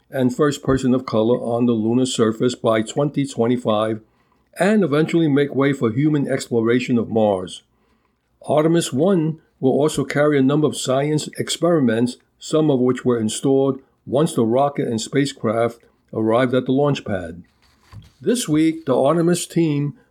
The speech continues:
will open the hatch to Orion one more time to install a plush Snoopy toy who will serve as the mission's zero gravity indicator.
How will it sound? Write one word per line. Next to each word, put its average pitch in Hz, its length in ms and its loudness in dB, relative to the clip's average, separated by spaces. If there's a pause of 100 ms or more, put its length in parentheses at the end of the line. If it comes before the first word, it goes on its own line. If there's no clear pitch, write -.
(100)
will 127 260 0
open 196 260 0
the 160 100 -2
hatch 135 540 -2 (240)
to 131 240 0
Orion 123 600 0
one 135 220 0
more 190 180 2
time 135 520 -2 (340)
to 139 160 0
install 131 760 -2
a 123 160 -2
plush - 500 -4
Snoopy 220 460 0
toy 117 500 -2 (320)
who 147 160 0
will 139 140 2
serve 165 360 0
as 123 200 -2
the 123 60 0
mission's 160 420 0
zero 165 440 0
gravity 147 600 0
indicator. 98 640 -2